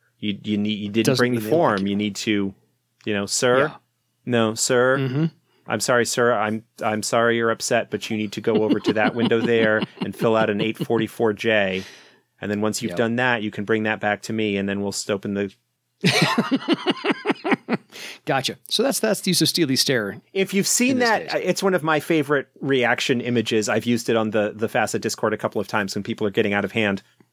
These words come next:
Speaker 2: Mm-hmm.
Speaker 1: The Tommy Lee Jones as the sheriff looking over the top of the newspaper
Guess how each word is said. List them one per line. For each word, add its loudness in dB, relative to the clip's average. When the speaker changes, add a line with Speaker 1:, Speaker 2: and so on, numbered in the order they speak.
Speaker 2:
Mm-hmm. 0
Speaker 1:
The 4
Tommy 0
Lee 2
Jones 0
as 0
the 2
sheriff 0
looking -2
over 0
the 2
top 0
of -8
the 2
newspaper 0